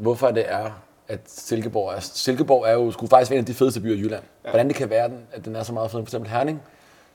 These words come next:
Speaker 1: Så svarer han bare, at man kan jo tage til Silkeborg, tage til Herning bagefter, og så behøver, så har vi ligesom fået svaret.
Speaker 2: <laughs> Det er så verdensklasse.
Speaker 1: Der havde Robert Skov spillet i F C K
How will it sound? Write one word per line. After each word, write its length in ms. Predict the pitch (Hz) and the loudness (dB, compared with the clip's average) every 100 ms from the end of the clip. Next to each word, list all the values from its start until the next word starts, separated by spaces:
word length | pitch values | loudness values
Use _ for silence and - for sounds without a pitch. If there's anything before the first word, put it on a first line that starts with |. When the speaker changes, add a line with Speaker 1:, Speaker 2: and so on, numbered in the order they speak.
| _ - | _ -16
Speaker 1:
Så 60 | 107 | -6
svarer 260 | 117 123 | 0 2
han 120 | 147 | 2
bare, 320 | 104 104 107 101 | 4 2 2 -4
at 160 | - _ _ _ - | -10 _ _ _ -12
man 220 | 107 98 | -10 -6
kan 140 | 104 | -4
jo 60 | 98 | -4
tage 160 | 104 | -4
til 200 | 92 95 | -4 -8
Silkeborg, 400 | - 127 139 110 | -2 -2 0 -2
tage 100 | 101 | -4
til 160 | - 104 | -8 -4
Herning 280 | 107 131 117 | 0 0 0
bagefter, 340 | 113 104 110 - | 0 -2 -8 -14
og 60 | 98 | -12
så 80 | |
behøver, 280 | 107 110 110 - - - | -8 -4 -4 -8 -18 -10
så 140 | 117 | -6
har 80 | 110 | -4
vi 60 | 104 | -4
ligesom 220 | 104 95 | -8 -8
fået 160 | 107 107 | -6 -4
svaret. 240 | 104 101 - - - - - - | -6 -8 -14 -14 -16 -20 -18 -16
Speaker 2:
<laughs> 180 | 196 - | -8 2
Det 140 | 180 - | 4 4
er 40 | |
så 160 | - 143 | 2 4
verdensklasse. 440 | 113 107 127 - | 6 6 6 4
Speaker 1:
Der 60 | 117 135 | 10 12
havde 100 | 120 | 12
Robert 140 | 117 | 6
Skov 200 | 127 127 | 4 4
spillet 280 | 117 123 127 | 6 4 4
i 40 | 107 | 0
F 20 | |
C 100 | |
K 60 | 101 | 0